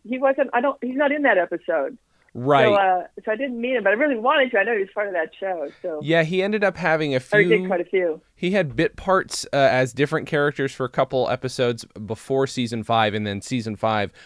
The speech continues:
Speaker 2: when Phil Hartman was gone, he took over for him, and so that whole season,
Speaker 1: Oh.
Speaker 2: he's basically kind of, he's in that role, but in his own character. So yeah,
Speaker 1: In
Speaker 2: he
Speaker 1: his own,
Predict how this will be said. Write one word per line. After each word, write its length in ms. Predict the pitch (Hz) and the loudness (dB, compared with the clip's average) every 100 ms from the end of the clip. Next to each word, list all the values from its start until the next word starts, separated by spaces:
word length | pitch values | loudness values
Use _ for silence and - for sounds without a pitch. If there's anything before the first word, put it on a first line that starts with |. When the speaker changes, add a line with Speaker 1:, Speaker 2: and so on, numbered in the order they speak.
| _ | _
Speaker 2:
when 160 | - 110 | -10 -4
Phil 160 | 110 | -4
Hartman 360 | 104 139 123 120 | 2 2 2 -4
was 120 | 107 | -4
gone, 240 | 107 98 | -4 -6
he 160 | 95 110 | -4 -6
took 240 | - 107 | -6 -4
over 260 | 104 95 92 | -4 -4 -6
for 160 | - 92 | -8 -6
him, 340 | 123 110 95 - - - | -4 -4 -6 -12 -20 -14
and 200 | - 104 | -6 -6
so 140 | 101 101 | -4 -2
that 160 | 110 110 | 0 0
whole 140 | 104 | -2
season, 280 | - 285 339 | 2 4 6
Speaker 1:
Oh. 340 | 339 302 220 | 4 2 2
Speaker 2:
he's 200 | 127 120 | 0 0
basically 380 | - 117 - 113 | -2 -4 -4 -12
kind 340 | - 117 117 | -8 -6 -2
of, 180 | 110 92 _ - | -4 -6 _ -8
he's 180 | - 180 | -4 -2
in 240 | - 185 | 0 0
that 200 | 170 151 | 2 2
role, 340 | 135 143 135 127 | 4 6 6 6
but 160 | 113 113 | 2 -2
in 120 | 107 | -4
his 120 | 98 | -4
own 220 | 101 90 | -6 -6
character. 600 | - 92 82 76 - 55 _ _ _ | -6 -4 -4 -8 -14 -16 _ _ _
So 200 | - 113 | -4 -2
yeah, 300 | 104 95 73 | 0 0 0
Speaker 1:
In 120 | 208 | -2
Speaker 2:
he 80 | 208 | -4
Speaker 1:
his 80 | 220 | -2
own, 240 | 196 175 | -2 -4